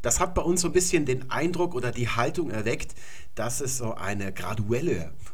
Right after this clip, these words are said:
Unterscheidung nur gibt zwischen den Menschen, dann kommen schon die Menschenaffen und vielleicht auch die Delfine, die haben wahrscheinlich auch irgendeine Art der Kommunikation und die viel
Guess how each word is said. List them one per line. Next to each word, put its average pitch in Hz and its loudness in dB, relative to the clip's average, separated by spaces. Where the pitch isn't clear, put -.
Unterscheidung 98 -2
nur 92 -2
gibt 90 -4
zwischen 95 -2
den 82 -4
Menschen, 117 0
dann 92 -2
kommen 101 -2
schon 92 -4
die 87 -2
Menschenaffen 120 -2
und 127 2
vielleicht 120 2
auch 104 -2
die 123 0
Delfine, 170 -2
die 107 -2
haben 110 0
wahrscheinlich 98 -2
auch 131 -2
irgendeine 110 -2
Art 117 -4
der 107 -4
Kommunikation 123 -2
und 127 -2
die 123 -4
viel 170 -4